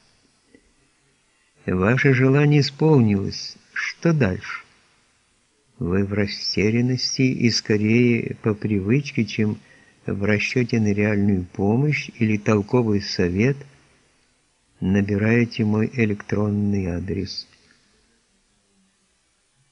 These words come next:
Желаемая действительность, читаю я в вашем письме, и натыкаюсь на первое несоответствие пока ещё филологического свойства.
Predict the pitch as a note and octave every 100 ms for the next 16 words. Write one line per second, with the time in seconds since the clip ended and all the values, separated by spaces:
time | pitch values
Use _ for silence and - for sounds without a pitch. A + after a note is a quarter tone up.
0 | _ _ _ _ _ _ _ _ _ _
1 | _ _ _ _ _ D#3 C#3+ C#3+ B2+ C3
2 | B2 A#2 A2+ A2 F#2+ A#2 A#2 - - B2+
3 | F3 - F#3+ F#3 F#3+ F3+ - - - -
4 | _ - C#3 C#3 D#3+ D#3 D3 D3+ C#3 B2+
5 | C#3+ C3+ C#3 C3 B2+ B2+ - A#2+ A#2+ C3
6 | B2+ _ _ _ _ _ _ _ _ _
7 | _ _ _ _ _ A#2+ A2+ G#2+ G#2+ -
8 | A2+ C#3+ E3+ D#3+ - - A2+ A2+ G2+ A#2
9 | C#3+ C#3+ C#3 B2+ C3 B2+ C#3+ C#3 C#3 E3
10 | A#2 - - A2 G2+ G2 A2 G#2+ A2+ A2
11 | G#2 - A2 G2+ B2 B2 A2+ A2+ B2+ C3+
12 | C3 - - - C3+ C3 - A#2+ - -
13 | -